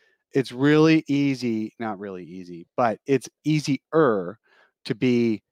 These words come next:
a surprisingly good player who's not counted on to be that surprisingly good player in the crunch. So while he made some big shots, uh, Shai, um, he, he didn't have the pressure to have made them, or he's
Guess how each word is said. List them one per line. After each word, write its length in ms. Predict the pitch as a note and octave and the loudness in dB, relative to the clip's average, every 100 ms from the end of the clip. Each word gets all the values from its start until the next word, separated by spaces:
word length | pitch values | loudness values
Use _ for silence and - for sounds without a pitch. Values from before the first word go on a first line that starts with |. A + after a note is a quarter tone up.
| _ - | _ -6
a 80 | |
surprisingly 680 | B2 B2 - C3 C3+ D3 C#3 | -6 -6 -2 0 0 -2 -4
good 300 | G#2+ B2+ A#2+ | -2 -2 -2
player 420 | - C3+ B2+ G#2+ - | 0 0 2 -2 -6
who's 240 | - B2 A2+ | -8 -8 -4
not 260 | A#2+ A#2 | -4 -4
counted 380 | - C3+ B2+ A2+ | -4 -4 -4 -4
on 220 | G#2+ G#2 | -6 -8
to 100 | - | -10
be 220 | G#2+ A#2+ | -8 -4
that 240 | G#2+ A#2 A2+ | -2 -2 -4
surprisingly 500 | - A#2+ A2 A2+ A2 | -6 -4 -4 -4 -8
good 220 | A#2 G2 | -8 -8
player 260 | - G#2+ G2+ | -6 -6 -6
in 160 | G#2 | -10
the 80 | G2 | -14
crunch. 540 | - G#2 F2+ - - - _ - - | -12 -12 -12 -12 -16 -18 _ -20 -20
So 260 | - D3 B2 | -4 2 2
while 260 | A2+ B2 B2 | 4 2 2
he 180 | B2+ | -2
made 420 | A#2 A#2 A#2+ C3 B2+ | -4 -4 -4 -4 -4
some 200 | D3 C#3 | -8 -2
big 240 | D3+ D#3 | -2 -2
shots, 560 | - D3 D#3 F3+ - - | -4 -4 -4 -8 -14 -12
uh, 220 | A#2 A2+ | -6 -6
Shai, 460 | G#2+ - A2+ C3+ E3+ _ _ _ _ | -6 -4 -2 -2 -4 _ _ _ _
um, 460 | A#2 A#2 A2+ A2 G#2+ _ | -2 0 -2 -4 -10 _
he, 240 | A#2 B2+ | -10 -10
he 140 | B2 A#2+ | -10 -6
didn't 220 | C#3+ C#3 | -4 -4
have 120 | C3 | -4
the 80 | A2 | -8
pressure 540 | - - C3+ C3 B2+ A2+ | -12 -4 -2 0 -2 -4
to 160 | C3 | -2
have 120 | A2+ | -4
made 260 | G#2 A2+ A#2 | -4 -4 -2
them, 180 | A2 G#2+ | -4 -6
or 200 | G#2+ G#2+ | -6 -8
he's 280 | A2+ G#2 | -6 -8